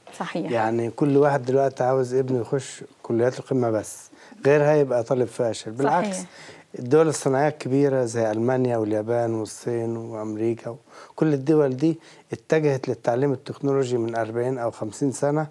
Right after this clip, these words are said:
Speaker 1: مم.
Speaker 2: وبقى الراجل ده بقى مرتبه اعلى من الراجل اللي في كليات القمه، وهو ده ال-،
Speaker 1: كتير
Speaker 2: اللي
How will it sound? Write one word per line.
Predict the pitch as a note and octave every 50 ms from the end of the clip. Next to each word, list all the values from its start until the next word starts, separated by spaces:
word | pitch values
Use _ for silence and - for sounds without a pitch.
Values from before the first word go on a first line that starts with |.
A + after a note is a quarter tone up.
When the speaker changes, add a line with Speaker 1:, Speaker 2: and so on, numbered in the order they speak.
| - -
Speaker 1:
مم. | G#3+ G#3 G3 F#3 F3 E3
Speaker 2:
وبقى | B2 B2 C#3 C#3+ C3+ B2+
الراجل | B2 B2+ C#3 D3 C3+ C#3 C3 B2
ده | B2+ C#3+ D3 D3+ - - _ _ _ _ _ - -
بقى | C3 B2 A#2+
مرتبه | A#2 A#2+ A#2 A#2 A2+ - - D#3 C#3 C#3+ D3 C#3+
اعلى | C#3+ C#3+ C#3+ C#3 C#3+ C#3+ C#3
من | B2+ B2 B2 A#2+ B2 B2
الراجل | A#2+ A#2 B2 C3+ C3+ C3 C3
اللي | B2 A#2+ A2
في | -
كليات | - - A#2 A#2+ B2 A#2+ A#2+ -
القمه، | A#2+ A2+ A2+ A2+ A2 A2 - A2 G2+ G2+ G#2+ A#2+ A#2
وهو | A2+ A2 B2+ D3 D3
ده | C#3 D#3 D#3+
ال-، | D#3 D#3+ D3
Speaker 1:
كتير | D#4 C#4+
Speaker 2:
اللي | C4